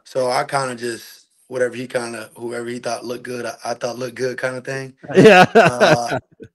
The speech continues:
Speaker 1: so it was at the time when, um, A T L came out and, like, stumped the yard.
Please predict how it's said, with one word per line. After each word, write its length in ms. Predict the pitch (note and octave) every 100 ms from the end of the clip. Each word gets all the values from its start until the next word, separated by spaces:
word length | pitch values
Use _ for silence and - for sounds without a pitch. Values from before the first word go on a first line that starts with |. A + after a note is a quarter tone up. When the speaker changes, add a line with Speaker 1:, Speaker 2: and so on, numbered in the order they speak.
| _
Speaker 1:
so 340 | - - D3 C#3
it 120 | D3+
was 140 | E3+
at 80 | D#3+
the 80 | C#3
time 360 | B2 C#3+ C#3+ C#3
when, 280 | C3 B2 -
um, 560 | B2+ A#2+ A2+ G#2+ G2+ _ _ _ _ _ _ _ _
A 140 | C3 D3
T 240 | C#3+ C3+
L 180 | C#3+ C#3+
came 260 | C#3+ C#3 C#3
out 380 | C#3+ B2+ - _ -
and, 120 | A#2+
like, 180 | A#2 G#2+
stumped 320 | - C3 C3
the 60 |
yard. 420 | B2 B2 B2 A#2+